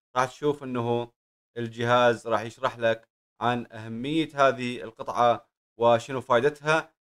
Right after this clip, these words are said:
مثل ما تشوفون أكثر من موقع عارض هاي القطعة، ويفضل أنه دائمًا لما تصور القطعة اللي تريد تتعرف عليها، صورها على، يعني، ش-، صورها بشكل واضح أو على، آه، يعني، على، آه، خلفية بيضاء حتى يسهل على البرنامج يتعرف عليها بشكل دقيق.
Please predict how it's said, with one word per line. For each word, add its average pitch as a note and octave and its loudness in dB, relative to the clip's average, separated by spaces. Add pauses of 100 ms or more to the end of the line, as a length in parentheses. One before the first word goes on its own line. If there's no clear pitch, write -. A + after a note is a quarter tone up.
(140)
مثل E3+ -2
ما D#3+ 2
تشوفون C3+ -10
أكثر D3 -2
من C#3 -8
موقع C3+ 0
عارض C3+ 6
هاي B2+ 6
القطعة، A#2+ 0 (200)
ويفضل F#3+ 6
أنه D#3+ 0
دائمًا D#3 4 (260)
لما C#3 0
تصور E3 8
القطعة C3+ 4
اللي C3+ 6
تريد C3+ -16
تتعرف C#3 4
عليها، C3+ 6
صورها C#3 6
على، A#2 4 (300)
يعني، B2 2
ش-، - -12
صورها D3+ 6
بشكل E3+ 0
واضح E3+ 6
أو F#3 10
على، C#3+ 6 (140)
آه، B2 2 (380)
يعني، B2 4
على، B2 6
آه، A#2+ 2
خلفية D3+ 2
بيضاء B2 4 (240)
حتى C3 -4
يسهل D3 2
على A#2+ 6
البرنامج A#2 0
يتعرف A#2 0
عليها A#2 2
بشكل A2+ -10
دقيق. F3 -2